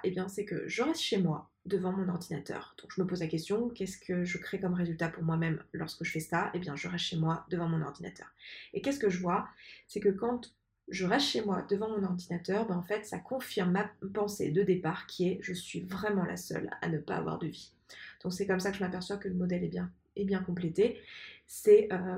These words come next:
parce que ma, mon résultat confirme ma pensée de départ et donc renforce mon idée, ma croyance à propos de moi-même qui est que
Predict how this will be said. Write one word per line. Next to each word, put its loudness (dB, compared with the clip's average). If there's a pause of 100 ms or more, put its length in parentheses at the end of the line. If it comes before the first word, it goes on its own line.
parce -6
que 6
ma, 0
mon 0
résultat 0 (120)
confirme -2
ma 2
pensée -8
de -2
départ -2
et 4
donc 2
renforce 0
mon 4
idée, 4
ma 0
croyance -2
à -2
propos -2
de 4
moi-même 0
qui -2
est 0
que -2